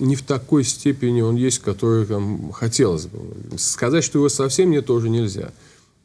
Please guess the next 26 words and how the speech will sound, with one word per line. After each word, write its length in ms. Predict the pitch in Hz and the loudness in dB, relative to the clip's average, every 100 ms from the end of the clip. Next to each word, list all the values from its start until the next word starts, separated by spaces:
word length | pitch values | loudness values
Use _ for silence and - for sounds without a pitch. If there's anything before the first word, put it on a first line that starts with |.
| - | -6
Э, 120 | 92 | -2
вот. 260 | 98 92 - | 0 0 -4
Сказать, 380 | - 107 120 113 | -4 0 2 0
что 600 | - 113 110 104 98 92 | 0 2 4 2 2 -2
щас 280 | - 98 - | -2 -4 -2
тотальная 440 | - 101 123 110 98 | -4 -2 0 0 -2
такая 220 | - 110 | -2 -4
активность, 480 | 113 175 127 92 - | 0 0 2 0 0
тоже 220 | 190 156 | 2 2
нельзя. 340 | 123 104 101 | 2 0 0
Но, 240 | 92 127 123 | 0 2 0
слава 340 | - 135 123 | 0 2 2
богу, 320 | 127 170 180 107 | 2 2 4 2
вот, 160 | 113 113 | 0 0
э, 220 | 107 107 101 - - _ _ - | 0 0 -2 -12 -20 _ _ -2
э, 120 | 98 | 2
если 280 | 117 113 - | 2 2 -2
там, 160 | 117 107 | -2 0
допустим, 640 | 110 113 - 104 95 85 85 - - - - | -2 -4 -4 -2 -2 -2 -10 -20 -20 -18 -8
не 200 | 87 92 | -4 -4
знаю, 300 | 104 92 73 | -2 -4 -6
там, 140 | 82 | -10
как-, 240 | 80 98 98 | -8 -8 -6
какое-то 420 | 113 113 123 113 | -4 2 2 2
время 260 | 104 101 101 | 0 0 0
назад, 400 | 104 101 101 | -2 -2 -4